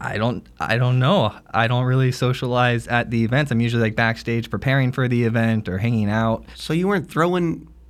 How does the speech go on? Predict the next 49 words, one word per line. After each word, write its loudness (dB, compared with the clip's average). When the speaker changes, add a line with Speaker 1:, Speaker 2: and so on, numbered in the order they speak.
Speaker 2:
hatchets -2
and 0
Speaker 1:
I, 4
I 2
watched. 2
Speaker 2:
monster 2
trucks 0
and 0
Speaker 1:
I 0
Speaker 2:
stuff 0
Speaker 1:
did -6
Speaker 2:
that 0
we 4
Speaker 1:
watch. 0
Speaker 2:
Okay, -2
Speaker 1:
Yeah. 4
Speaker 2:
yeah. -4
Speaker 1:
They, 2
the, 0
the -2
obstacle 0
course 0
that 0
went 0
down, 2
that 4
was -2
crazy. -2
Speaker 2:
Yeah. -4
I -8
mean, 0
with -2
that 0
awesome 0
beard, 2
you -2
should -2
have 0
been 0
throwing 0
an -2
axe. -2
Speaker 1:
I 6
thought 4
Speaker 2:
Come 4
Speaker 1:
about 4
Speaker 2:
on, 4
Speaker 1:
it, 0
Speaker 2:
man. 4